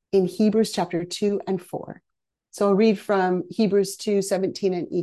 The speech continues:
eighteen. This is a N I V. "For this reason, he had to be made, made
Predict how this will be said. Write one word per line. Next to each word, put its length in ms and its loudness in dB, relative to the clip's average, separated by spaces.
eighteen. 400 0
This 160 0
is 140 -4
a 220 -8
N 140 2
I 100 0
V. 240 -4
"For 180 8
this 300 2
reason, 580 0
he 200 0
had 360 0
to 100 0
be 160 2
made, 340 4
made 360 2